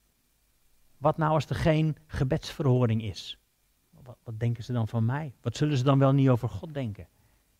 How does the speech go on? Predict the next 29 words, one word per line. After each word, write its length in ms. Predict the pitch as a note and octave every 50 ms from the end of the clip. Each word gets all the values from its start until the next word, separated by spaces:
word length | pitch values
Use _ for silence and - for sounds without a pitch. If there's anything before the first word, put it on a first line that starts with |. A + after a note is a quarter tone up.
| _ -
En 100 | D3+ D3+
dan 100 | C#3+ -
komt 200 | - D#3+ D3 C#3
er 60 | B2+
een 60 | A#2
stukje 360 | - - - C3+ - - A#2 -
angst. 480 | - D#3 C3 A2 F#2+ - - - _ _ _ _ _
Niet 180 | - G#3 F3
vanuit 360 | - - F3+ E3 C#3 C#3 - -
compassie 600 | - A#2+ A2+ - - F#3 F3 - - D#3 D3 C3
of 140 | A#2 G#2+
bewogenheid, 720 | A2 B2+ A#2 A#2 C#3+ D#3+ E3+ E3+ - C#3+ C3+ C3 B2+ A#2+ -
omdat 160 | A#2+ A2+ G#2
ik 100 | A2 A2+
die 120 | A2+ C3+ - -
ander 300 | E3+ E3 D#3 C3+ A#2+ A2+
echt 300 | - - B2+ A2+ - -
zie. 320 | - - F#3+ C#3+ C3 - _ _ _ _ _ _ _ _ _ _ _ _ _ _ _ _ _ _ _ _ - - _ _ _ _ _
Maar 200 | - D3+ C#3 B2+
misschien 340 | B2 B2 - - - F#3+ D3+ -
ben 100 | F#3+ E3+
ik 100 | D3 -
dan 140 | B2+ A#2 -
toch 160 | G3 E3 D3+
nog 140 | C#3+ B2 A2+
wel 120 | A#2 A2+
op 120 | A2+ G#2+
mezelf 380 | A#2 B2 A2 A#2+ C#3 D#3+ E3 -
gericht. 400 | - - D#3+ D3 A2+ - -